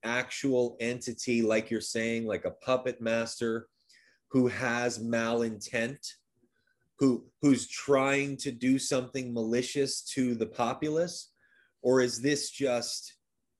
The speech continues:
you know, I, I would be really curious in the corporate board, boardrooms, you know, I would ima-, whether it's news or food, I would, I, I would be curious,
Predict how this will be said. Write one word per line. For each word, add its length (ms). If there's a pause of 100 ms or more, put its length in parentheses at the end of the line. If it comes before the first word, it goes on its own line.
(1200)
you 100
know, 360 (140)
I, 480
I 20
would 200
be 120
really 320
curious 600 (500)
in 120
the 100
corporate 560
board, 500
boardrooms, 920 (1080)
you 60
know, 360 (260)
I 120
would 160
ima-, 340
whether 340
it's 180
news 500
or 120
food, 640 (800)
I 120
would, 200
I, 260
I 240
would 200
be 120
curious, 680